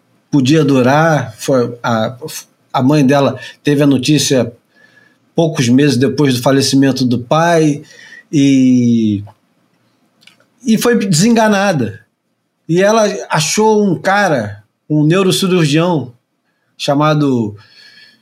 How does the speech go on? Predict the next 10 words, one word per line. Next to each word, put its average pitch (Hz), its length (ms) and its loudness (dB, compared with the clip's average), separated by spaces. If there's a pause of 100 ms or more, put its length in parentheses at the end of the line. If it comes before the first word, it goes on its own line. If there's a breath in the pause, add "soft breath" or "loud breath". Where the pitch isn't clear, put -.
(340 loud breath)
Peter 196 580 -2 (680)
Wajkowski, 156 1000 -4 (1000)
e 135 440 0 (360)
mandou, 190 880 0
é, 110 200 -12 (280)
marcou 196 480 0
ele 196 160 0
numa, 147 580 -2
numa 143 300 -2
postagem 143 720 -2